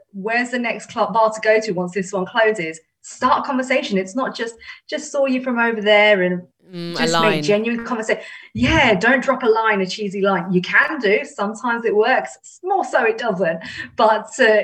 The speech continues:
Speaker 1: yeah,
Speaker 2: <laughs>
Speaker 1: it's just make genuine, meaningful conversation. So I was talking to a friend and we just, we're both single.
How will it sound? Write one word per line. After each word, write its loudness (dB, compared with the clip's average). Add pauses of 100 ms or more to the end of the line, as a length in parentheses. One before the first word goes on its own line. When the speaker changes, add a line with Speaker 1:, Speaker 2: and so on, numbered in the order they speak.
Speaker 1:
yeah, 2
Speaker 2:
<laughs> -6
Speaker 1:
it's -18
just -14 (100)
make -2
genuine, 2 (160)
meaningful 0
conversation. -4
So 4 (280)
I 4
was -4
talking -6
to 0
a -2
friend -2
and -2
we 0
just, -2
we're 2
both -2
single. -6